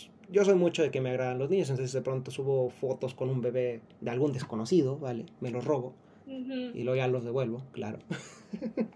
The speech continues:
Speaker 2: Ya, claro, claro.
Speaker 1: Claro, claro, <laughs> nah, pero es que me encuentro y es como que, "Ah, ¿me permite cargar a su hijo?". "Ah, sí, <laughs> aquí está", <laughs> y ya. Entonces, eh, mi madre es como que, "Ay, ¿cuándo me harán abuela?", y esto y lo otro. Y yo, "No sé, ama,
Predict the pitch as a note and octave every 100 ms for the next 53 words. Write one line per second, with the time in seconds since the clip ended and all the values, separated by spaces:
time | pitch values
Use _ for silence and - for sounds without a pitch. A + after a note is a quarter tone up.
0 | - - - F4+ - - - A#4+ G#4 -
1 | F3+ D3 C3 D3+ - D4 D#4 D3+ - G3+
2 | E3+ F#3 G3+ - - G#3+ E3 F3 G#3 G3+
3 | F3+ F3+ F3 F#3 F#3 F3 F#3 D3 F3 C#4
4 | G#3 F3+ F#3+ G#3 D4+ A3+ A3 A3+ D#3 C3
5 | C#4 A4 - - - F3+ - E4 E3+ C#3
6 | E3 - - F#3 F3+ - G3 G3 D#3+ D#3+
7 | D#3 B2 - - - - - - - -
8 | D#3 E3+ E3+ F3+ F3+ D3+ D3+ D#3+ D#3+ D#3+
9 | D#3 D#3 C#3+ G3+ B3+ A3 G3 G#3 G3 F3+
10 | D#3 D3+ B2 D3 A3 G3 D3 C#3+ - C#3
11 | F#3 B2+ - - - D3+ F3+ F3 - -
12 | G#3+ - F#3+ -